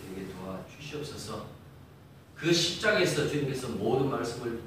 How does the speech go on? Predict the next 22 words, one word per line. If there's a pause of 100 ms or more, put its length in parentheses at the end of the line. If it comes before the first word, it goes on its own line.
다
이루셨다라는
그
사실을 (720)
우리의
삶을
통하여 (380)
날마다
예수님이
이루신
것을 (160)
증거할
수
있는
그
증인의
자리에 (560)
끝까지
있는
저희들이
되기를
원합니다.